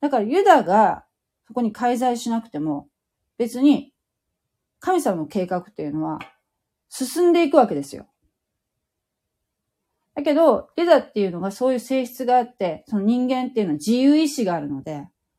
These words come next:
神様に従うことも、神様に背くということも、その人に委ねられてるんですね。神様は人間をロボットと、ロボットのようには作ってないんですね。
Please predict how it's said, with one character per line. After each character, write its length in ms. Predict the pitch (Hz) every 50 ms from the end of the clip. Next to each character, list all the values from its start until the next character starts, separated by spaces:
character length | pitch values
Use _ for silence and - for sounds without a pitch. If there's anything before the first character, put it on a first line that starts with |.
| _ _
神 280 | - 339 359 349 330 294
様 320 | 294 202 180 170 156 151
に 360 | 156 185 214 226 214 175 139
従 280 | - - - 190 180 170 185 180 180
う 60 | 175
こ 140 | - - -
と 140 | - 156 143
も、 240 | 156 165 160 147 147
神 280 | - 285 294 285 262
様 280 | 226 - 175 156 147 143
に 100 | 147 143
背 140 | - - 165
く 320 | 185 202 208 208 _ _ _ -
と 60 | -
い 60 | -
う 80 | - -
こ 120 | 143 147
と 140 | - 143 143
も、 300 | 143 - - 220 220 - _ _ _ _ _ _ _ _ _ _ _ _ _ _ _ _ _
そ 120 | - - 294
の 160 | 320 330 330
人 200 | - - - 202
に 200 | 170 160 160 160
委 40 | -
ね 60 | 208
ら 380 | 233 285 311 320 320 320 320 311
れ 120 | 277 220
て 120 | - 165
る 100 | 156 139
ん 40 | 143
で 60 | 139
す 120 | - - -
ね。 260 | 180 208 247 285 - _ _ _ _ _ _
神 300 | _ - 330 339 339 302
様 280 | 285 - 226 196 165 156
は 180 | 175 202 220 208
人 300 | 202 214 226 233 233 220
間 360 | 220 214 208 202 214 240 233
を 60 | 185
ロ 160 | 175 214 240
ボ 160 | 277 349 370
ッ 60 | 359 -
ト 120 | 220 196
と、 220 | - 180 170 160 147 _
ロ 280 | 190 202 185 208 233 269
ボ 140 | 311 359 370
ッ 40 | -
ト 120 | 254 214
の 80 | 185 170
よ 100 | 160 160
う 40 |
に 100 | 156 147
は 60 | 143 139
作 220 | - - - 240
っ 20 | 226
て 180 | - - 160
な 160 | 160 185 190 185
い 60 | 156
ん 80 | 143
で 60 | - -
す 120 | - -
ね。 200 | 175 190 226